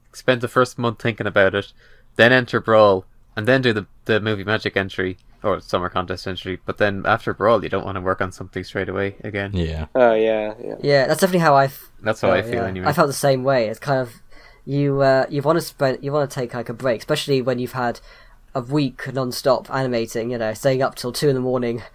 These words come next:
Speaker 4: <laughs> every night, <laughs> you know.
Speaker 3: Right,
Speaker 4: And,
Speaker 3: yeah.
Speaker 4: uh,
Speaker 1: Mm.
Speaker 4: you know, that
Speaker 1: Yeah, like, Brawl, if you enter Brawl, it lasts longer than a week.
Speaker 4: Yeah, <laughs> yeah, yeah, definitely, yeah.
Speaker 1: And the same goes for attack, of course.
Speaker 4: Yeah.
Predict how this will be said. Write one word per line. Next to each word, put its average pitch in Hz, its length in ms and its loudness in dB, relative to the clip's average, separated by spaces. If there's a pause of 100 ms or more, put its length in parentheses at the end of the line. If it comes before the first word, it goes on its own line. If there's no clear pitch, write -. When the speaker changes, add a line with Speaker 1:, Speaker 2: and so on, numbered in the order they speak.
Speaker 4:
<laughs> - 200 -16
every 131 240 0
night, 127 340 0 (180)
<laughs> - 200 -14
you 143 60 0
know. 135 280 0
Speaker 3:
Right, 113 380 4
Speaker 4:
And, 113 300 0
Speaker 3:
yeah. 120 220 -2
Speaker 4:
uh, 117 120 -2
Speaker 1:
Mm. 110 400 -2 (240)
Speaker 4:
you 143 80 0
know, 135 100 0
that 139 200 0
Speaker 1:
Yeah, 101 260 2
like, 95 200 -2 (580)
Brawl, 107 400 6 (220)
if 120 180 -2
you 120 100 6
enter 139 260 6
Brawl, 120 420 4
it 107 140 -2
lasts 113 420 6
longer 107 320 2
than 98 140 -4
a 98 60 -2
week. 92 160 2
Speaker 4:
Yeah, 117 200 -2 (120)
<laughs> 110 100 -8
yeah, 147 340 2
yeah, 175 140 6 (360)
definitely, 120 420 -2
yeah. 113 220 -2 (580)
Speaker 1:
And 90 100 -12
the 85 60 -12
same 92 280 -6
goes 90 220 -2
for - 80 -12
attack, 95 380 -6
of - 140 -20
course. 95 440 -8 (480)
Speaker 4:
Yeah. 123 280 -8